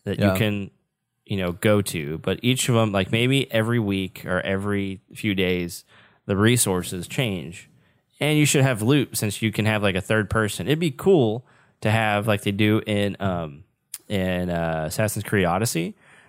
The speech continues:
Speaker 1: where you have your raider party and you could actually customize the way some of them look. And you can, uh,
Speaker 2: Oh,
Speaker 1: like,
Speaker 2: yeah.
Speaker 1: choose someone to be, like, the head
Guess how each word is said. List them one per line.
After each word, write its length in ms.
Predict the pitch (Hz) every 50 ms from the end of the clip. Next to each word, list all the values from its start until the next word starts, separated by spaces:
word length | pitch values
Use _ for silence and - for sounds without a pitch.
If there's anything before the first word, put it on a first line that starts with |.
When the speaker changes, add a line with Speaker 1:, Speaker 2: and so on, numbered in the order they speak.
| _ -
Speaker 1:
where 200 | 104 107 104 101
you 220 | 98 104 107 104
have 320 | 101 107 104 104 101 98
your 140 | 101 98 92
raider 280 | 90 90 92 104 123 123
party 460 | 120 151 151 151 156 170 175 185 - _ _ _ _ -
and 80 | - 113
you 120 | 120 110
could 100 | - 113
actually 360 | 82 117 123 123 - - 104
customize 600 | - - 143 135 - - 107 104 98 98 98 95
the 80 | 98 98
way 140 | 98 95 95
some 180 | - - 101
of 80 | 98 95
them 260 | 92 87 87 85 90
look. 320 | 104 107 90 67 - - - -
And 140 | 101 95 95
you 80 | 90
can, 140 | - 104 -
uh, 80 | - -
Speaker 2:
Oh, 100 | 107 104
Speaker 1:
like, 220 | 104 98 92 90 87
Speaker 2:
yeah. 80 | -
Speaker 1:
choose 220 | - 156 151 143 -
someone 380 | - 147 143 143 143 139 135
to 40 | 127
be, 280 | 117 120 131 127 127 123
like, 260 | 117 110 104 95 -
the 340 | - 104 98 98 98 104 - _ _ _ _ _ 69 - - 78 - -
head 400 | 82 107 139 135 131 127 120 -